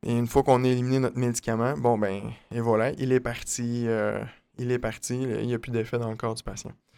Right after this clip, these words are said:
Donc, tous ces changements de paramètres pharmacocinétiques-là peuvent varier,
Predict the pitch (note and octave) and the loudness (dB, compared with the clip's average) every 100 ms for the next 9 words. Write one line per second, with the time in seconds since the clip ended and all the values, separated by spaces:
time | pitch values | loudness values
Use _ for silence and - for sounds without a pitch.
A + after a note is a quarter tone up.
0 | - - A#2+ A#2+ - - B3 A#3 F#3+ C#3+ | -20 -6 -4 -4 -6 -6 -2 0 2 2
1 | A#2+ C#3 E3+ - _ - A2+ A#2 C#3 C#3+ | 2 0 -2 -8 _ -2 0 0 0 -2
2 | A#2 A2+ A#2+ B2 A#2+ A2+ A#2 C3 C#3+ C#3+ | -4 -4 -4 -6 -4 -4 -4 -2 0 0
3 | D3+ C3 A#2+ A2 C3 C3 C#3 | 2 2 0 0 -2 0 -2